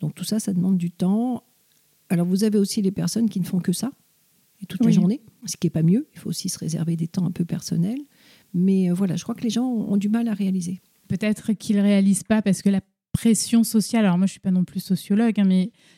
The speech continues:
Speaker 2: je le vois, euh, dans mon quotidien, euh, c'est très di-, il y a très peu de personnes qui affichent ouvertement être en recherche d'emploi. Il y a un tabou, euh, là-dessus qui fait, euh, que, bah,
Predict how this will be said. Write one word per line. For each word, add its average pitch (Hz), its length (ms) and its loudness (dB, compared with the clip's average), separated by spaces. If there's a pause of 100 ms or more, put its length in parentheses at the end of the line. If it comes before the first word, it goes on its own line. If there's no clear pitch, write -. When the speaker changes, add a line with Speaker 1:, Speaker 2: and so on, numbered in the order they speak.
(120)
Speaker 2:
je 202 220 2
le 202 100 4
vois, 226 340 2
euh, 180 140 4
dans 165 160 2
mon 165 120 2
quotidien, 214 600 0 (100)
euh, 165 240 2
c'est - 160 0
très 262 400 0
di-, 214 220 2
il 202 40 2
y 190 40 4
a 185 40 2
très 240 240 -2
peu 262 140 0
de - 60 -8
personnes 233 500 0
qui 196 160 -2
affichent 214 480 0
ouvertement 208 840 4 (460)
être 185 220 0
en 185 80 4
recherche 185 420 0
d'emploi. 202 460 2 (320)
Il 185 60 4
y - 20 4
a 180 80 4
un 180 100 6
tabou, 220 640 4
euh, 170 400 4
là-dessus 170 600 -2
qui - 140 -6
fait, 247 480 2
euh, 170 520 4
que, 165 800 2
bah, 175 60 -4